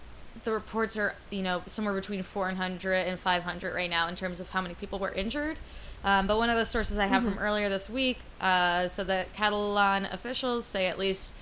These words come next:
Speaker 1: three hundred thirty-seven people have been injured as police use force to prevent voting in Catalonia's independence referendum.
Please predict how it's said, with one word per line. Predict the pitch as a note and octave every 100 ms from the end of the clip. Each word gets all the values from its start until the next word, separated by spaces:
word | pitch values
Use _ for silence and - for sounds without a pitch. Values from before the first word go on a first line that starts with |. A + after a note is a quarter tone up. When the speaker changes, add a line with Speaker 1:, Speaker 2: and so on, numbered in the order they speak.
| - -
Speaker 1:
three | D#4 D#4
hundred | C#4+ D4
thirty-seven | B3 B3 A#3+ A3+ A3+
people | A3 G#3+
have | G3
been | F#3+
injured | F#3+ B3+ B3+ B3+ A#3+
as | G#3
police | - G3+ F#3 -
use | F3+ F3
force | - A3 G#3+ -
to | F#3 E3+
prevent | - F#3 F3+ F3
voting | - G3 G3+ G#3 G3+
in | F#3 F3
Catalonia's | G3 F#3+ G3 B3+ C4 A#3
independence | A3 A3+ G#3+ G3+ F#3 -
referendum. | F3 F3 - - G2 A2 G#2